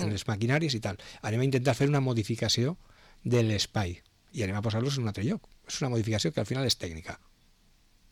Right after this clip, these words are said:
Speaker 1: No passa res, se fa.
Speaker 2: Però per a millorar, és
Speaker 1: Per
Speaker 2: a
Speaker 1: a
Speaker 2: dir
Speaker 1: millorar. És una millora que, a més, mos va permetre en un futur fer una ampliació per a que, a més, les grades de la Llorena Reguera no n'hi hagi tanta calor,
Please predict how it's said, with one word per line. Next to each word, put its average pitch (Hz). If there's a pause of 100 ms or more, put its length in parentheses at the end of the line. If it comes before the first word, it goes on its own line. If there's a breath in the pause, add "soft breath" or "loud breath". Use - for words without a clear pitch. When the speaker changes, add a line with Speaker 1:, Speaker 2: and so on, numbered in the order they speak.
(140)
Speaker 1:
No -
passa -
res, 143 (220)
se -
fa. - (240)
Speaker 2:
Però 160
per 147
a 135
millorar, 131
és 127
Speaker 1:
Per 127
Speaker 2:
a 143
Speaker 1:
a -
Speaker 2:
dir 139
Speaker 1:
millorar. 123
És -
una 110
millora 139
que, 135
a 110
més, 131
mos 113
va 101
permetre 123
en 113
un 123
futur 190 (100)
fer 117
una 117
ampliació 127 (220 loud breath)
per 123
a -
que, 117
a 104
més, 143
les 117
grades 135
de 127
la 127
Llorena 127
Reguera 139
no 156
n'hi 127
hagi 117
tanta 110
calor, 143